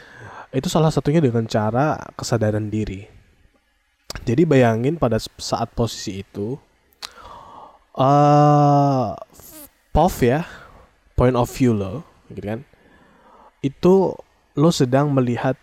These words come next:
eh, diri lo sendiri gitu. Lo sedang melihat, misalnya nih, lo lagi diputusin pada hari itu juga di kafe gitu kan.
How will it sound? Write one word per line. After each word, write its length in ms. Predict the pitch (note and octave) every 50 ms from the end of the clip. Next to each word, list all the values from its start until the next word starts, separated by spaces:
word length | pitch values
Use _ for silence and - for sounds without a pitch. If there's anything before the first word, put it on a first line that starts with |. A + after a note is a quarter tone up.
| _ _ _ _ _ _ _ _ -
eh, 120 | - A#2 A2
diri 240 | A#2+ A#2+ A2+ B2 A#2+
lo 80 | A2+ G#2
sendiri 360 | A#2+ A2 G2+ G2 F#2+ F#2+ F#2 -
gitu. 160 | G2 F#2+ - - - - _ _ _ _ _ _ _ _ _ _ _ _ _ C#3
Lo 60 | C#3+
sedang 260 | C#3+ B2+ C3 B2+ B2
melihat, 300 | A#2+ A#2+ A#2 A#2+ C3 C3+ - _ _ _ _ _ _ _ _ _ _ _ _ _ -
misalnya 480 | A#2+ - - A#2 A2+ A2+ A#2 A2+ G#2+ G2+
nih, 180 | G2 F#2+ - - - - B2
lo 80 | A2+ A2+
lagi 560 | A2+ A2 G#2+ G#2 G#2 G#2 G#2 G2+ F#2+ F2 D#2+ - - _ _ _ _ _ _ _ _ _ _ _ _ _ _ _ _ _
diputusin 800 | _ B2 A#2 A2+ A#2 A2 - B2 A2 - - C3 A#2 G2+ G2 - - _
pada 240 | - G#2 G2 G2+ G2
hari 240 | G#2+ G#2 G#2 G#2 G2
itu 140 | - - G#2
juga 320 | G2+ G#2+ G2+ A2 A#2+ -
di 100 | G#2+ A2
kafe 460 | - - G#2+ F#2+ - - - G2+ F#2
gitu 200 | - - - - -
kan. 160 | - - -